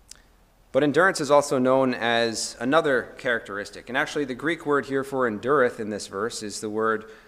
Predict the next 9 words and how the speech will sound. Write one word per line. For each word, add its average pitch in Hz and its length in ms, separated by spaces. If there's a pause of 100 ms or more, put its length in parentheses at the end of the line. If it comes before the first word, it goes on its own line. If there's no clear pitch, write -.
(180)
hupomeno, 143 720
and 92 80
it's - 160
translated 131 640
in 117 100
other 147 220
passages 110 640
as 104 580 (840)
patient. - 480